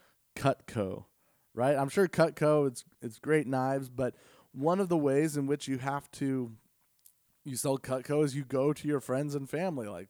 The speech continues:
they need sharp knives. And so you go and you try to make a profit off of your relationships. I once had a friend who had, um, was coming to church with me. He was serving on the worship team, and,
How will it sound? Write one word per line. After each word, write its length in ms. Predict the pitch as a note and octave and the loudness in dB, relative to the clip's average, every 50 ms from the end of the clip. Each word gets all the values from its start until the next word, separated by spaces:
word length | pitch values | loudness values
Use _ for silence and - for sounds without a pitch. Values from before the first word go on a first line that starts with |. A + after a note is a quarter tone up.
| _ - | _ -10
they 160 | G2+ G2+ A2 | -8 -4 -2
need 200 | A#2 C3+ C#3 C3+ | -2 -2 -2 -4
sharp 260 | - - D#3 E3+ D3 | -4 -4 -4 -2 -2
knives. 380 | D3 F3+ A#3+ C4 G#3 C#3+ A#2+ A#2+ | -2 -2 -2 -2 -2 -2 -4 -4
And 140 | A#2+ A#2 A2 | -6 -6 -4
so 100 | - B2+ | -4 -2
you 140 | C3 B2+ B2 | -2 -2 -2
go 320 | B2 C3+ D3 D#3+ E3 D#3+ - - - - - - - _ - | 0 2 4 4 4 2 0 -4 -20 -20 -20 -20 -18 _ -6
and 140 | C#3 C#3+ C#3+ | -4 -4 -2
you 80 | C#3+ | -4
try 580 | C#3+ - - - D3+ D#3 F3 F#3+ F#3+ G3 F#3+ F#3+ | -6 -8 -8 -4 -2 0 2 2 4 2 2 2
to 140 | F3+ - E3 | 0 -2 -4
make 240 | D#3 D#3 D3+ D3 - | -2 -2 -4 -4 -6
a 60 | B2+ | -6
profit 560 | - - - E3 E3+ E3+ E3+ - - B2+ - - - - - _ _ - | -6 -4 -2 0 2 2 2 0 0 -2 -2 -4 -12 -20 -20 _ _ 2
off 280 | C3 C#3+ C#3+ C#3 - | 4 4 4 4 2
of 160 | C#3+ C#3 C3+ | 0 0 0
your 340 | B2 B2 B2 B2 B2 B2 A#2+ | 0 2 4 6 6 6 6
relationships. 1120 | A#2 A#2 A#2 A#2+ B2+ C#3 D#3 D3+ - - A2+ G2 - - F#2+ D2 C2 - - - - - _ _ _ - - _ _ | 4 2 0 2 2 0 0 0 -2 -4 -4 -4 -4 -6 -6 -8 -8 -10 -14 -14 -14 -16 _ _ _ -18 -18 _ _
I 120 | - B2 C3 | 0 2 4
once 240 | C3 C#3+ D3+ D3 - | 4 4 4 4 4
had 120 | D3+ C#3+ | 2 2
a 60 | C3+ | 2
friend 340 | - - D3 D3 C#3+ C3 A#2 - - - - - - _ - | 4 4 6 6 6 4 2 -2 -10 -20 -20 -20 -20 _ 4
who 300 | - C#3+ D3 C#3+ C#3+ C3+ | 6 8 8 8 8 4
had, 420 | B2+ C#3+ C#3 C3+ C3 B2 B2+ - - | 2 2 2 2 0 0 -4 -10 -6
um, 380 | A#2 B2+ A#2+ A2 G#2+ G2 G2 G#2+ | -4 -2 -2 -2 -2 -4 -4 -2
was 160 | B2 B2 - | -2 -2 -2
coming 320 | - - F3+ E3+ E3+ D#3+ | 0 2 2 2 2 2
to 80 | C#3 B2+ | 0 -2
church 280 | - - D#3+ D3+ - - | 0 2 2 2 2 -2
with 140 | D3 - | -6 -4
me. 200 | C#3+ D3 D3 D3 | -4 -2 -2 -2
He 120 | C3+ C#3 C3+ | -2 0 0
was 120 | B2+ A#2 | 0 0
serving 300 | - - D3 C#3+ C#3+ C#3 | 0 0 0 0 0 -2
on 80 | C3+ B2+ | -2 -2
the 80 | B2 | -2
worship 380 | A#2+ C3 C#3 C3 - - C#3 - | 0 0 0 0 0 -4 -8 -6
team, 400 | - - C3+ C3+ C3+ C3+ C3 B2 | -4 -4 -2 -2 -2 -2 -2 -4
and, 120 | A2+ G#2 | -6 -8